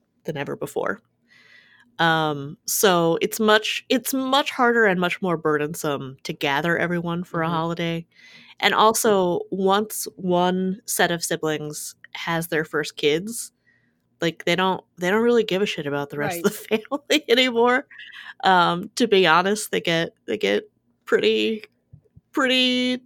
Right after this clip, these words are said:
Speaker 1: tunnel vision, self-centered, like, "This is the most important thing," which is fine. But then, um, you know, people younger than that, right, who don't have kids or who are still single are not gonna be the ones to be like, "Oh, let's,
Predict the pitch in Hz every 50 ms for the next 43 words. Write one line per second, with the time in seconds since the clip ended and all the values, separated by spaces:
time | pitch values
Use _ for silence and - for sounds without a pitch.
0 | _ - 277 240 240 240 233 220 220 214 214 226 214 208 208 208 208 208 214 208
1 | - - 208 196 - - 214 190 180 185 180 175 175 165 170 175 - - 170 160
2 | 156 156 156 - - - _ _ - - 165 156 - 160 160 - - 160 151 143
3 | 143 143 - 160 151 - 156 147 - - 151 - - 156 147 175 180 - - -
4 | - - - - - - _ - 294 311 - 294 254 240 - - 247 240 226 196
5 | 170 156 160 165 175 - _ 185 170 160 - - 160 156 151 147 147 143 147 156
6 | - _ - - - _ - - 175 160 151 147 147 139 135 147 160 175 185 -
7 | _ _ _ _ _ _ _ _ _ _ _ _ _ _ _ _ - - - -
8 | 202 202 165 151 156 156 - - 277 277 - 226 208 202 214 214 226 220 208 214
9 | 208 185 160 151 151 143 139 - - - 165 156 147 151 - - - 175 185 165
10 | 156 156 151 185 190 196 175 175 156 - - 147 135 131 127 - - - 156 160
11 | 143 147 156 170 147 143 151 - - 143 139 - - 165 156 151 139 131 127 -
12 | _ _ _ - - - - - _ _ _ _ _ _ _ - - 160 160 156
13 | 156 151 - - 165 151 151 151 147 147 147 160 147 143 143 139 139 - - -
14 | - 143 139 135 139 135 139 - 320 320 214 165 160 160 - - - -